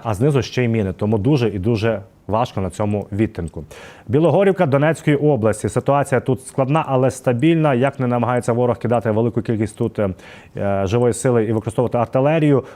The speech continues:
просувань немає. Ну, а Сіверська, наша арта, їх добре дістає. Бачимо, чотирнадцять-п'ятнадцять кілометрів. Відповідно, там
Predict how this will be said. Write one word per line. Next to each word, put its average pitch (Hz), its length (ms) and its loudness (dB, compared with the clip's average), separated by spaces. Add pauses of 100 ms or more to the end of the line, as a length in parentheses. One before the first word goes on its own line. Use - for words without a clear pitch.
просувань 127 500 0
немає. 147 420 2
Ну, 147 140 2
а 135 100 2
Сіверська, 143 720 0 (160)
наша 117 400 0
арта, 139 440 0
їх 104 220 -2
добре 101 280 0
дістає. 131 680 -2 (380)
Бачимо, 110 360 -2
чотирнадцять-п'ятнадцять 107 680 -6
кілометрів. 104 560 -2
Відповідно, 123 480 0
там 123 320 -4